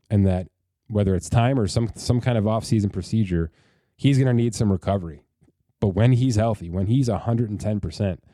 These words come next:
I'm not sure there's a more talented player in the game right now. All in, all incumbency. Obviously, Mahomes does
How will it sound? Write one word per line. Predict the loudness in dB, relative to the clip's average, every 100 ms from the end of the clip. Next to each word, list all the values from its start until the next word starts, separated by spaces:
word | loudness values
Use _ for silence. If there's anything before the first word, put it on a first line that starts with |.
| _ _ _ _ 0
I'm | 2
not | 2 0
sure | 0 2
there's | 2
a | 2
more | 0
talented | 0 -2 -2 -2
player | -2 0
in | 0
the |
game | -2 -4 -6
right | -8
now. | -12 -12 -14 _ _ _ _
All | 0 2 2
in, | 2
all | 0 2
incumbency. | 0 0 -2 -2 -8 -18 -20 _
Obviously, | -4 -4 -2 -4
Mahomes | -4 -4 -4 -4 -2
does | -2